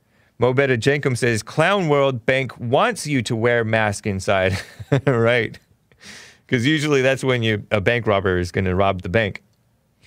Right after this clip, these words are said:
Hey, have Nick get, oh yeah, I saw that one. So anyways, let me get to, I'm gonna read the, uh, YouTube super chats after this call. Let me get to Emmanuel.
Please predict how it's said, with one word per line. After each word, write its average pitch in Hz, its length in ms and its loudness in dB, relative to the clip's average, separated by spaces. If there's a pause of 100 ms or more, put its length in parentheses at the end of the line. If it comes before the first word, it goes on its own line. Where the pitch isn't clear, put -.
(240)
Hey, 202 340 0
have 170 280 -2
Nick 180 340 -2
get, 156 300 -2
oh 117 140 2
yeah, 95 180 2
I 92 40 0
saw 90 180 -2
that 80 180 -4
one. 80 120 -12 (640)
So 156 240 2
anyways, 139 500 0 (500)
let 151 140 0
me 180 80 2
get 165 200 0 (120)
to, 135 400 -2 (600)
I'm 143 120 0
gonna 185 260 0
read 170 300 0
the, 151 320 2
uh, 131 100 4
YouTube 151 440 -2
super 151 200 -6
chats 156 320 -2
after 135 340 -2
this 127 180 0
call. 139 340 -2 (220)
Let 131 100 -8
me 135 100 -2
get 139 200 0
to 123 260 -4
Emmanuel. 143 880 0